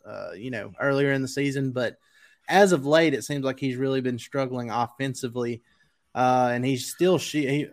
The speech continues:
I haven't looked at the updated numbers, but before last night, he was shooting under thirty percent, uh, from three, which is by,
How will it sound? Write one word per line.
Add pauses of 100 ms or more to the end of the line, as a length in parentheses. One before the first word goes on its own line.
(140)
I
haven't
looked
at
the
updated
numbers,
but
before
last
night,
he
was
shooting
under
thirty
percent, (600)
uh,
from
three,
which
is
by,